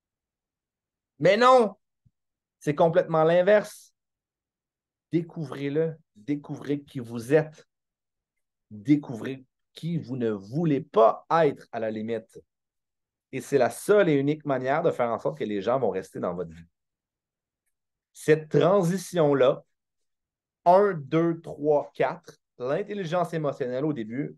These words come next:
va avoir un impact, mais jamais autant que lorsque vous voulez bâtir une équipe,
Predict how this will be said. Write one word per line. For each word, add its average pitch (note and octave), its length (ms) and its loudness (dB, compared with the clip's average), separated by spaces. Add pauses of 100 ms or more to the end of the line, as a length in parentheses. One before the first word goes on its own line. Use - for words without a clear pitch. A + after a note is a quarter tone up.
va F3 260 2
avoir D3+ 360 2
un B2+ 80 -6
impact, - 540 -8 (460)
mais C3 320 -4
jamais D#3 760 2
autant C3+ 440 -2
que D3+ 140 -4
lorsque C3+ 360 -2
vous A#2 220 -10
voulez G#2+ 200 -6
bâtir A#2+ 560 -2
une A2 100 -6
équipe, - 320 -8